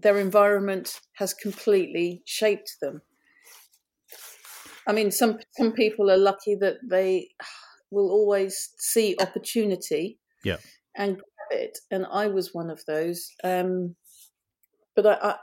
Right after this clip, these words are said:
Speaker 1: personally, I think, I think environment is, is just nearly all about, you know, w-, we, we build our,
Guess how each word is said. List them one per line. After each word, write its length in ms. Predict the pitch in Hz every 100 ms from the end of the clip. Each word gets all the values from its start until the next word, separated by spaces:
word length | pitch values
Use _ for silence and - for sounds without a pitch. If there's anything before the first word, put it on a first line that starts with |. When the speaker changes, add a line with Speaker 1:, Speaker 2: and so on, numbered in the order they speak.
| 190 _
Speaker 1:
personally, 480 | - 247 254 226 185
I 120 | 175
think, 280 | 190 208 185
I 80 | 190
think 200 | 180 190
environment 580 | 190 190 190 185 180 165
is, 440 | - 175 165 - - 339
is 320 | 180 175 - _ _ _ _ _ _ _ _ _ _ _ _ _ _ _ _ _ 190 233 -
just 240 | 208 -
nearly 420 | 208 214 214 185 -
all 420 | 208 208 160 160 - _ _ _
about, 380 | 175 180 170 156 -
you 100 | 185
know, 120 | 175
w-, 220 | 160 190 196
we, 180 | 220 220
we 180 | 214 226
build 320 | 226 220 214
our, 220 | 202 190